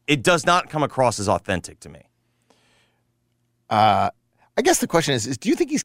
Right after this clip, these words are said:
Speaker 2: consciously trying to project a sub-, uh, a tough guy thing? Like, do you think he's, he's saying,
Speaker 1: Yeah,
Speaker 2: uh,
Speaker 1: I think he wants to be, like, the, you,
Speaker 2: He does, I think
Speaker 1: I
Speaker 2: he,
Speaker 1: don't
Speaker 2: uh, all right, here's a, here's another one. Uh,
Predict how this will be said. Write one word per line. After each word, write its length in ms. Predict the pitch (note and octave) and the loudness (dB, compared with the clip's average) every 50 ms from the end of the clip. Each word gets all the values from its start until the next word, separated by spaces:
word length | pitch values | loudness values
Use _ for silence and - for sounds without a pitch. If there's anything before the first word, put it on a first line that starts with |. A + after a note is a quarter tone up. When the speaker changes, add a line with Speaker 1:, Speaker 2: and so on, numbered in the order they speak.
| _ | _
Speaker 2:
consciously 640 | - - - - B2+ D3+ D3 - - D3+ - E3 C#3 | -12 -14 -6 -2 0 0 0 -2 -6 -6 -4 -4 -4
trying 400 | - - - - G#2+ G#2+ A#2 A#2 - | -4 -6 -10 -12 -8 -6 -6 -4 -4
to 120 | - A#2 | -4 -4
project 520 | - A2+ A2 G2 F#2+ G#2 G#2+ G#2 - - | -2 -2 -4 -2 -2 -2 -2 -2 -2 -4
a 60 | A2 F#2+ | -4 -4
sub-, 380 | - - G2 G2+ G2+ G2+ - - - A#2+ | -2 0 0 0 0 -2 -10 -14 -4 0
uh, 220 | C3 B2 B2 - - - | 2 2 2 2 0 -2
a 100 | - - | -6 -6
tough 260 | - - A2+ - - | -2 0 0 0 0
guy 180 | - - G#2 A#2 | 0 0 0 0
thing? 400 | A#2+ - G3+ A3+ B3 B3 G3 - _ _ _ _ _ _ _ _ _ _ _ _ _ _ _ _ - | 0 0 -2 -2 -2 -2 -4 -6 _ _ _ _ _ _ _ _ _ _ _ _ _ _ _ _ -2
Like, 100 | D3+ C#3+ | -2 0
do 80 | - F#3+ | 2 2
you 80 | G3+ | 2
think 160 | F#3+ A3 F#3+ | 4 4 4
he's, 180 | F3 F3 D3 - | 4 4 4 4
he's 320 | - C3+ C#3+ C#3 D3 B2+ | 2 2 2 4 4 4
saying, 320 | - - - C#3 C3+ C3 B2 | 2 2 4 4 4 4 4
Speaker 1:
Yeah, 100 | F#3+ F#3+ | 4 4
Speaker 2:
uh, 60 | D3+ | 4
Speaker 1:
I 100 | D#3+ F3 | 4 2
think 180 | D#3 F3+ A3 G#3 | 2 0 -4 -2
he 140 | - G#3+ G#3 | 0 0 0
wants 380 | - - D#3+ F3+ - - - | 2 2 2 2 2 0 -2
to 100 | - D#3+ | -2 0
be, 220 | C3 C#3+ D#3 E3 D#3 | 2 2 2 4 4
like, 260 | C3+ B2+ B2+ B2+ - | 4 4 4 2 0
the, 340 | - A#2+ A#2 G#2+ G2 F#2+ F#2+ - _ _ _ _ | 0 2 2 2 2 0 -4 -12 _ _ _ _
you, 340 | - B2+ B2 A#2+ A#2+ C3 C3+ | -18 -14 -10 -6 -2 0 0
Speaker 2:
He 60 | C#3 | 2
does, 280 | - D#3 D#3 D3+ D3+ C3 | 4 4 4 4 4 2
I 80 | C3 C3+ | 0 -2
think 140 | A#2 C3 B2+ | 0 2 2
Speaker 1:
I 60 | C3 | 4
Speaker 2:
he, 40 | C3+ | 4
Speaker 1:
don't 200 | C#3 C#3 G#2+ - | 2 0 -4 -6
Speaker 2:
uh, 100 | F#3+ - - _ _ _ _ _ - - - - - - | -8 -12 -16 _ _ _ _ _ -20 -20 -20 -20 -4 0
all 100 | - F#3 | 2 4
right, 100 | F#3 E3 | 4 4
here's 180 | D#3+ G#3+ G#3+ E3+ | 4 2 2 2
a, 20 | F#3 | 2
here's 220 | F3+ F#3 G3+ D#3+ | 2 2 2 2
another 240 | F#3 E3+ D3 C3+ C3+ | 2 2 2 2 2
one. 200 | C3+ C3 B2+ C3+ _ _ _ _ _ _ | 2 0 -2 -6 _ _ _ _ _ _
Uh, 380 | - C#3 C#3 C#3 C#3 C#3 C#3 | 2 4 4 6 4 4 2